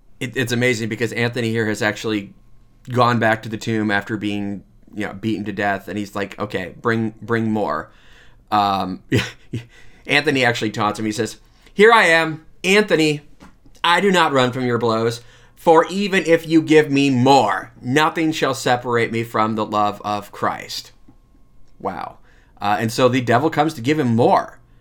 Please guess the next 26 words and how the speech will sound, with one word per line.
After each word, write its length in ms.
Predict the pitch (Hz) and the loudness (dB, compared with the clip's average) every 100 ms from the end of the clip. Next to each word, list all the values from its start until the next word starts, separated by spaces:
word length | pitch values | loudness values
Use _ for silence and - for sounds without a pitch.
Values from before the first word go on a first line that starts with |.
| _ | _
Uh, 340 | - 113 113 113 | -4 0 2 0
but 240 | 110 120 | -2 -2
then 200 | 123 127 | 0 0
this 200 | 120 117 | 0 -2
light 400 | 120 117 98 - - | 2 2 2 -4 -18
from, 360 | - 117 107 104 | -10 -4 -2 -2
from 160 | 120 | -6
heaven 280 | 104 113 107 | -2 -2 -2
comes 280 | 104 104 98 | -4 -6 -6
down. 420 | 104 95 90 101 - - - - | -4 -4 -6 -10 -14 -20 -20 -12
Uh, 120 | 101 | -6
and 140 | 117 113 | -4 -2
suddenly, 480 | - 160 160 170 | 0 0 2 0
it 80 | 127 | -2
says, 220 | - 131 | -2 -4
"The 140 | 117 113 | -2 -4
demons 520 | 101 135 160 170 123 | -2 -2 0 0 -2
vanished 540 | 107 113 131 160 160 | -4 -2 -2 -2 -6
from 180 | - 180 | -10 -8
view. 420 | 127 104 98 95 - - _ - - _ | -4 -4 -4 -8 -14 -20 _ -20 -20 _
The 100 | 113 | -8
pain 420 | - 123 147 170 | -8 -2 0 0
of 80 | 180 | 0
his 160 | 165 139 | -2 0
body 400 | 117 123 120 135 | 2 2 2 -4
ceased 540 | - - 143 127 - | -10 -10 -10 -10 -10